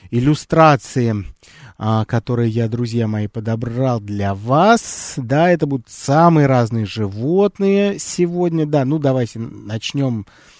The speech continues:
с, со, с животного, которое, а, о котором в первую очередь у нас пойдет речь. Да, вот, это орангутан. Но давайте, прежде чем мы доберемся до,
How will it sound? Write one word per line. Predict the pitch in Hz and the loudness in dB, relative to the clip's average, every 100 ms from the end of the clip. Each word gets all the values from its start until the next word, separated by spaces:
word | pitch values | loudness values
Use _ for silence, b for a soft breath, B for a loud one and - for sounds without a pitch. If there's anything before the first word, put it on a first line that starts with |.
| b b | b b
с, | - - 135 127 113 | -14 -6 -2 -2 -2
со, | 110 123 113 | -4 -2 0
с | 110 | 0
животного, | 110 113 127 139 117 107 | -2 -4 -2 -2 -4 -8
которое, | - 107 117 113 110 104 - b b b b b _ | -8 -8 -6 -4 -4 -6 -12 b b b b b _
а, | - 87 90 80 78 78 | -12 -8 -8 -10 -12 -14
о | 98 | -12
котором | - 120 113 | -10 -6 -6
в | - | -8
первую | - 123 104 | -6 -6 -4
очередь | 101 - - | -8 -10 -12
у | |
нас | 101 - | -12 -8
пойдет | 113 113 - | -6 -4 0
речь. | 196 262 - | 2 2 4
Да, | 160 175 | 6 6
вот, | 131 135 107 | 2 -2 -2
это | 107 113 | -4 -2
орангутан. | 117 127 147 143 113 92 | 0 0 0 2 2 4
Но | 139 185 | 4 6
давайте, | 156 190 247 | 6 4 2
прежде | - 208 190 151 | 4 4 4 2
чем | - 156 | 0 0
мы | 139 | 0
доберемся | 135 156 170 147 123 | 4 6 6 4 0
до, | 120 123 147 127 | -2 2 4 4